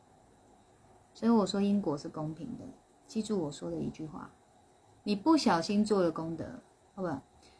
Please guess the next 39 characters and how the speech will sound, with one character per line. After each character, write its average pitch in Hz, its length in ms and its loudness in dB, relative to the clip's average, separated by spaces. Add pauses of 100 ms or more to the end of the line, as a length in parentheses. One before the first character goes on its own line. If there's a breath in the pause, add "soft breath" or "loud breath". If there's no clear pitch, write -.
(140 soft breath)
你 202 120 2
不 285 200 4
小 160 240 2
心 190 260 -2
做 185 180 0
了 156 140 0
善 156 260 -8
事， - 240 -8 (440)
有 175 160 -2
没 175 120 -2
有 175 140 -4
功 165 260 -6
德 143 160 -4
入 156 180 -2
账？ 131 220 -12 (520)
如 247 180 6
果 262 160 10
你 160 200 4
认 196 220 -2
为 147 200 -4
有， 151 200 -8 (300)
那 220 160 4
请 - 320 -6 (140)
问 180 200 -2 (600)
你 202 140 0
不 277 380 4
小 170 420 -4
心 190 520 -4
做 202 300 2
了 104 160 -6
坏 139 300 -6
事， - 320 -10 (320)
有 165 320 -2
没 190 420 4
有 180 180 6
欠 190 360 -4
业 175 200 0
力 165 260 -4
啊？ - 240 -12